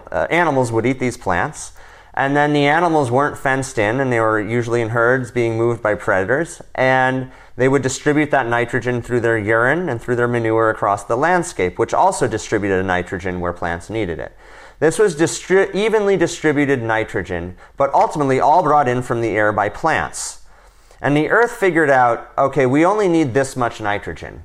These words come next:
but we don't need it, we, we don't need too much." I'm talking about the microbes, so it's like we. Uh, and then the microbes scale up to the rest of the, the, the, you know, larger, larger flora and fauna. Um,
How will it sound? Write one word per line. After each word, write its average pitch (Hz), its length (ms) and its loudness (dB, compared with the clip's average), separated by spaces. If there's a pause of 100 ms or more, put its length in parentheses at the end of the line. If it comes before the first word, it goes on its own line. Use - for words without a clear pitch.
(120)
but 113 120 2
we 131 140 2
don't 143 260 0
need 123 280 -2 (160)
it, - 300 -6
we, 127 120 0 (160)
we 139 100 2
don't 147 160 2
need 139 160 0
too 147 140 0
much." 98 200 -2
I'm 143 100 -2
talking 165 160 0
about 139 160 0
the 113 60 0
microbes, 104 540 -4
so 98 120 -4
it's 92 120 -6
like 107 160 0
we. 107 380 0 (340)
Uh, 120 320 4
and 147 160 2
then 156 200 0
the 143 80 2
microbes 143 480 2
scale 123 280 2
up 117 160 2
to 123 80 -8
the 107 80 2
rest 104 280 0
of 92 120 -4
the, 87 680 0
the, 85 160 -8 (240)
the, 85 100 -12
you 87 60 -8
know, 80 280 -8
larger, 87 600 -2
larger 92 320 -2
flora 80 380 -4
and 78 140 -12
fauna. - 320 -10 (880)
Um, 113 400 0